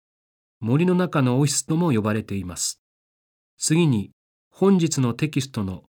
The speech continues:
百三十九から百四十ページを一部省略しながら引用いたします。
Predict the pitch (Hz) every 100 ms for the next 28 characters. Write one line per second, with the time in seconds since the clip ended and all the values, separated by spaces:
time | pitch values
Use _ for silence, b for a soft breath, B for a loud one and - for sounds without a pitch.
0 | _ _ _ - - 151 - 185 185 147
1 | 127 113 - 156 139 101 92 - _ _
2 | - 139 165 165 170 160 160 - 165 139
3 | 113 95 - _ _ _ _ _ 131 -
4 | 127 101 - - - 165 170 170 165 -
5 | 170 156 135 101 - _ - 117 117 113
6 | 104 98 95 - 87 - -